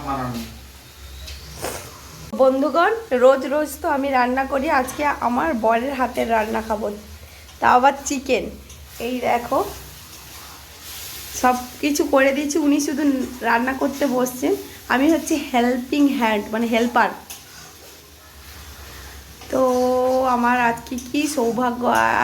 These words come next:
Speaker 2: আজকে আমি এত খুশি, এত খুশি বলতে পারবো না, কারণ আজকে আমি খাবো আমার বরের হাতের চিকেন, আলু চিকেন কষা।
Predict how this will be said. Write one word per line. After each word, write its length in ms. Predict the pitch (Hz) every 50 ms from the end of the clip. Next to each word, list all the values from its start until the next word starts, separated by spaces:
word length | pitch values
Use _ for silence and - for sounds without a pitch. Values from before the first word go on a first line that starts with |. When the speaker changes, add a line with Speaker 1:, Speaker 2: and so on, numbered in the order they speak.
| 247 240 117 233 240
Speaker 2:
আজকে 220 | - - - 320
আমি 160 | 285 285 285
এত 500 | 294 269 - - 233 240 240 - 320 330 339 -
খুশি, 280 | 359 339 339 - 359 339
এত 260 | 262 240 240 - 330
খুশি 320 | 285 320 302 294 - 339
বলতে 340 | 269 240 240 233 247 233 277
পারবো 300 | 240 233 240 240 226 233
না, 160 | 240 339 453 466 - - - - - - - -
কারণ 220 | - 196 208 214
আজকে 360 | 208 208 208 208 - - 233
আমি 260 | 226 226 226 226 220
খাবো 460 | 220 - - 220 220 214 202 220 220 214
আমার 280 | 214 220 214 214 214
বরের 440 | 208 196 214 220 214 220 233 233 226
হাতের 580 | 214 - 220 196 202 202 - 220 226 226 226 226 226 - -
চিকেন, 1200 | - 269 277 269 269 - - 262 247 240 226 220 214 208 196 196 185 180 170 175 180 - - - - - - - - - - - - - - - - - - - - - - - -
আলু 300 | - 196 208 214 233 262 254 -
চিকেন 420 | - 277 247 - - 269 262 269 269 -
কষা। 1000 | - 311 359 381 381 381 370 - - - 254 247 247 254 254 254 254 262 254 269